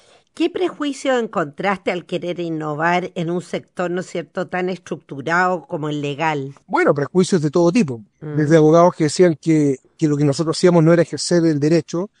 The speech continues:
Speaker 2: hasta usuarios que pensaban que si el tema post-pandemia era digital no era confiable. Eh, pero con el tiempo los resultados, eh, ha-, han hablado bastante más fuerte que los prejuicios. Eh,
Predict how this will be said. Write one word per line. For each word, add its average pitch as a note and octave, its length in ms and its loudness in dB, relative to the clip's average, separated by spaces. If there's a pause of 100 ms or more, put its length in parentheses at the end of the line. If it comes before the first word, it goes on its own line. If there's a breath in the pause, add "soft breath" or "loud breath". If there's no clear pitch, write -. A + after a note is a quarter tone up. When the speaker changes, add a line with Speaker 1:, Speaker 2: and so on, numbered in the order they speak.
(400)
Speaker 2:
hasta E3+ 280 0
usuarios F#3+ 560 6
que F#3+ 120 2
pensaban F3+ 480 4
que E3+ 160 0
si - 160 0
el E3 120 4
tema F#3 420 4
post-pandemia F3+ 640 2
era F#3 100 4
digital F3 460 0
no F3+ 80 4
era E3+ 120 0
confiable. D3+ 600 -2 (480)
Eh, F3 340 4
pero G3+ 200 4
con G#3+ 120 4
el G3+ 140 2
tiempo C4+ 520 -4
los F#3+ 180 4
resultados, G#3+ 880 2
eh, F3+ 200 2
ha-, F3 280 0
han E3+ 160 -2
hablado G3 340 2
bastante F#3+ 400 -4
más G3+ 140 -4
fuerte G#3 240 -6
que F#3 60 -6
los F3+ 100 -4
prejuicios. F3 460 -4 (480 soft breath)
Eh, D#3+ 560 6